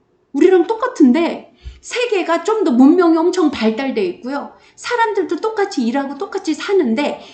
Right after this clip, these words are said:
영성이 다른 것뿐이에요. 영성이. 그러니까 범죄 이런 거, 그런 게 안 일어나, 잘. 그럼 오세상이라고 지장경에 나오는 오세상, 마음이, 마음이 다섯 가지가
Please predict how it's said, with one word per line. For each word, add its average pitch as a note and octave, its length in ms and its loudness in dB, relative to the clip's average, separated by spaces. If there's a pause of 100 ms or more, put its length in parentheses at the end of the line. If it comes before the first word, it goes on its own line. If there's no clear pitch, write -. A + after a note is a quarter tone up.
(120)
영성이 A4+ 600 4
다른 B3 320 2
것뿐이에요. B3+ 420 -2
영성이. G#3+ 600 2 (840)
그러니까 D4+ 220 0
범죄 G4 580 2
이런 D#4 320 4
거, D#4+ 480 0 (420)
그런 G#4+ 220 4
게 F#4+ 80 2
안 A3 200 6
일어나, F4 340 4
잘. G3+ 540 -10 (640)
그럼 D4+ 260 4
오세상이라고 B3+ 880 2
지장경에 A3 480 -4
나오는 G3 460 -2 (240)
오세상, C4 540 0 (220)
마음이, D#4 880 4 (140)
마음이 C4+ 720 0
다섯 A3+ 320 -4
가지가 A3+ 540 -6